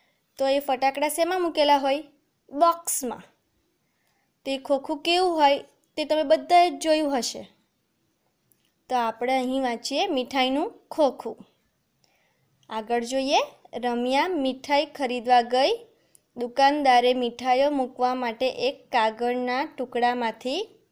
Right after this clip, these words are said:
સુંદર એવું ગુલાબી ખોખું બનાવ્યું, જે તમે અહીં ચિત્રમાં જોઈ શકો છો. આ જે દુકાનદારે નાનકડું ખોખું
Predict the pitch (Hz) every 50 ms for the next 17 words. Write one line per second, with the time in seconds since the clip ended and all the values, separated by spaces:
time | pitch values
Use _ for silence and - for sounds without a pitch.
0 | _ _ _ _ _ _ _ _ _ _ _ _ _ _ _ _ _ _ _ _
1 | _ - - - - 277 262 262 269 262 269 285 302 339 339 - - - 254 254
2 | 254 262 302 359 339 - - - 247 247 247 254 254 254 247 269 285 285 - 269
3 | 240 247 - 269 285 277 262 302 294 285 277 254 226 202 202 202 208 196 180 -
4 | _ _ _ _ _ _ _ _ _ - - - _ _ _ _ - 269 262 262
5 | 277 269 277 277 285 277 269 269 269 269 269 269 262 240 - 269 269 277 269 285
6 | 285 277 247 302 302 294 277 277 - 247 220 220 - 214 208 202 - - - 202
7 | - _ _ _ _ _ _ _ _ _ _ _ _ _ _ _ _ _ _ _
8 | _ _ _ _ _ _ _ _ _ _ _ - 233 240 233 262 262 247 254 247
9 | - 269 254 262 262 262 254 254 254 254 254 254 247 247 247 262 277 269 269 269
10 | 277 277 285 285 254 240 - - - 262 285 392 440